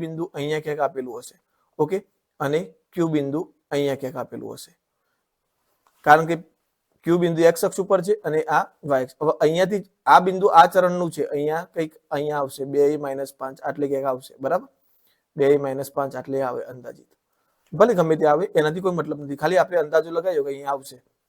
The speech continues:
એ તો નક્કી જ છે ચોથા ચરણમાં, કારણ કે આ જોઈએ તો ચોથા ચરણમાં આવે, ચોથું ચરણ, પ્લસ માઇનસ એટલા માટે.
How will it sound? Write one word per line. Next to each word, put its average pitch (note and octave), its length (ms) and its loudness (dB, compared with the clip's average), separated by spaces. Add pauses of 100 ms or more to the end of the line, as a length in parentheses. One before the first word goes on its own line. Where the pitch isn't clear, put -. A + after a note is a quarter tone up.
એ D#3 80 0
તો F#3+ 100 -4
નક્કી F#3 260 0
જ F#3 100 -2
છે F#3 60 -2
ચોથા D#3+ 240 2
ચરણમાં, E3 340 -2
કારણ D#3+ 220 -2
કે E3 140 -12
આ D#3 200 6
જોઈએ D#3 280 -6
તો D3+ 100 -8
ચોથા C#3+ 260 -4
ચરણમાં D3 380 -4
આવે, F3+ 140 -6 (880)
ચોથું D3 400 -2
ચરણ, C3+ 320 -4 (680)
પ્લસ C#3+ 200 2
માઇનસ C3+ 360 -4
એટલા B2+ 240 -6
માટે. B2 140 -14